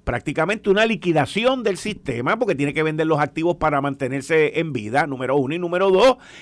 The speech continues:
eso tiene un doble efecto, un efecto doble, porque no le estás abonando y se está comiendo entonces lo que tiene. Y ahora vienen los políticos en esta isla y nos dicen que no se preocupen los pensionados, que nosotros vamos a pagar por eso. No, es que nosotros somos los que estamos pagando por eso.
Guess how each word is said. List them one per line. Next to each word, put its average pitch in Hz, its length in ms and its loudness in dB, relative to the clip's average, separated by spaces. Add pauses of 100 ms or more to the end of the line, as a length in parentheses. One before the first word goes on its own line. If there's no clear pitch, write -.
eso 147 260 0
tiene 202 160 0
un 196 160 0
doble 202 340 4
efecto, 220 320 0
un 170 80 0
efecto 185 460 0
doble, 214 400 2 (260)
porque 143 240 -4
no 147 60 -2
le 156 80 0
estás 151 220 -2
abonando 156 640 -2 (380)
y 135 120 -2
se 156 100 -4
está 151 240 -2
comiendo 170 480 2
entonces 170 340 0
lo 165 140 2
que 143 120 -2
tiene. 220 360 0 (240)
Y 143 120 0
ahora 202 520 6 (180)
vienen 131 360 -2
los 202 140 2
políticos 226 540 0
en 247 80 -2
esta 269 280 2
isla 339 200 2
y 208 40 0
nos 175 160 -2
dicen 254 400 0 (240)
que 156 160 -2
no 190 100 -2
se 240 140 -2
preocupen 254 420 2
los 247 120 2
pensionados, 254 600 6
que 190 80 0
nosotros 208 340 0
vamos 262 200 4
a 254 40 -4
pagar 247 280 4
por 202 160 2
eso. 156 200 -2
No, 240 240 4
es 214 220 -2
que 214 140 0
nosotros 220 400 -4
somos 240 200 -4
los 254 120 0
que - 60 -6
estamos 240 260 0
pagando 233 400 2
por 208 180 2
eso. 247 400 -2